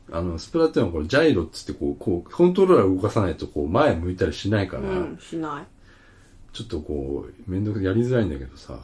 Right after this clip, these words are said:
Speaker 2: うん。
Speaker 1: ダブリューティーはもう、なんか、動いてるよね。
Speaker 2: 体が？
Speaker 1: 体がもう、
Speaker 2: うん。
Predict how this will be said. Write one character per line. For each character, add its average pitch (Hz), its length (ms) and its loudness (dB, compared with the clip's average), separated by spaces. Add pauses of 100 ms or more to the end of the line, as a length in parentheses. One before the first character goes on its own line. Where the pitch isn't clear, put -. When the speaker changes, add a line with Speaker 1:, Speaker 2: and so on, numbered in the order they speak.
(120)
Speaker 2:
う 214 40 -4
ん。 185 240 -4 (1800)
Speaker 1:
ダ 98 100 -2
ブ 135 160 2
リ 147 60 0
ュ 147 40 -12
ー - 20 -18
テ 135 100 2
ィ - 20 4
ー 95 40 2
は 76 40 -4
も 64 300 -8 (540)
う、 95 40 -10
な 80 60 -6
ん 76 40 -10
か、 - 120 -16 (260)
動 135 300 6
い - 80 0
て 87 100 -4
る 78 80 -8
よ 67 80 -12
ね。 - 60 -20 (1200)
Speaker 2:
体 180 340 4
が？ - 0 -
Speaker 1:
体 156 220 6
が 151 120 6
も 90 440 2 (500)
う、 180 60 -4
Speaker 2:
う - 40 -2
ん。 156 160 -10